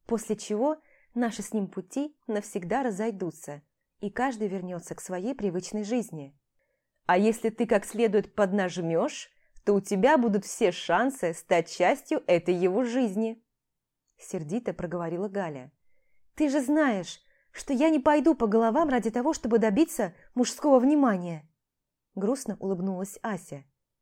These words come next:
«Я не такая, Галь». «Ну, раз ты не такая, то жди трамвая»,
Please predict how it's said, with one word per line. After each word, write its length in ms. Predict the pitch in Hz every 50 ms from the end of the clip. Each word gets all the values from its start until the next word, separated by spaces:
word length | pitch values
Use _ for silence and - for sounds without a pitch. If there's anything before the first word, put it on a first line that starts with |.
| _ _ _ _ _
«Я 200 | - 208 208 214
не 120 | 220 233 233
такая, 440 | - 254 247 - 240 214 190 180
Галь». 400 | 165 170 165 214 214 196 175 156 - _ _ _ _ _ _ _ _ _ _ _ _ _ _ _ _ -
«Ну, 160 | 190 190 196
раз 200 | 190 190 190 190 -
ты 140 | - 190
не 120 | 185 180 175
такая, 640 | - 196 180 - - 277 311 294 196 151 151 - _ - _ _ -
то 120 | 311 285
жди 340 | 233 220 220 214 311 359 392 -
трамвая», 720 | - - 254 240 214 160 - 180 170 156 151 147 139